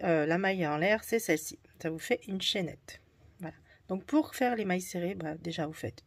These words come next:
une maille en l'air qui remplacera la première maille serrée. Et vous allez piquer dans celle-ci.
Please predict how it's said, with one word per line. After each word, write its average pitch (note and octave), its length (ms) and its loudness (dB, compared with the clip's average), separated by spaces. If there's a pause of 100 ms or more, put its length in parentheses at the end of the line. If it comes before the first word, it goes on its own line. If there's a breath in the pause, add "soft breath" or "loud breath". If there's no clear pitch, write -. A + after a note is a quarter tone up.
une A3 160 -8
maille E3+ 240 2
en C#3+ 80 0
l'air D3+ 240 0
qui - 140 -2
remplacera D#3 480 -4
la D3 100 -2
première F3 340 -2
maille D#3 140 -4
serrée. D3+ 380 -4 (680 loud breath)
Et A#3 140 4
vous G#3 140 0
allez G3+ 220 4
piquer - 440 -2 (240)
dans G3 280 4 (180)
celle-ci. - 480 -10